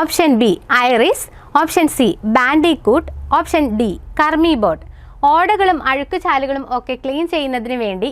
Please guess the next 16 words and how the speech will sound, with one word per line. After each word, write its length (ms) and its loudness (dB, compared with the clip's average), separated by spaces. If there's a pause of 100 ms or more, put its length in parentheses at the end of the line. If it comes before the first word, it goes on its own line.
(100)
ഇൻട്രൊഡ്യൂസ് 540 -2
ചെയ്ത 160 0 (100)
റോബോട്ട് 500 0
ഏതാണ് 320 -2 (140)
എന്നാണ് 340 -2
ക്വസ്റ്റ്യൻ. 300 -6 (760)
ഏതാണ്? 300 0 (300)
ഓപ്ഷൻ 260 -4 (520)
സി 100 -8 (280)
ബാൻഡിക്കൂട്ടാണ് 920 -4 (180)
ആൻസർ 320 -4
വരുന്നത്. 320 -6 (540)
അപ്പോൾ 140 0 (100)
ഓടകളും 440 0
അഴുക്കുചാലുകളും 640 -4
ഒക്കെ 140 -8